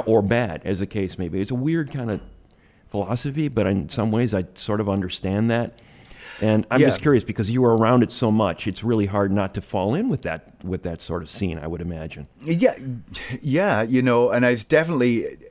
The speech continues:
Speaker 2: dabbled in many, many things in my time, but I wasn't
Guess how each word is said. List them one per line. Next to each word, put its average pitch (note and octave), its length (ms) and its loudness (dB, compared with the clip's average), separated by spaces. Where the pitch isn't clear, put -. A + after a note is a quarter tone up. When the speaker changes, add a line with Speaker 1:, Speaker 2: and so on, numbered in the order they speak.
Speaker 2:
dabbled B2+ 420 4
in A2 160 2
many, A2 240 2
many G#2 280 0
things B2 360 0
in G2 140 -2
my F#2 160 -4
time, G#2+ 680 -2
but G#2 260 2
I A#2 140 6
wasn't A#2 480 2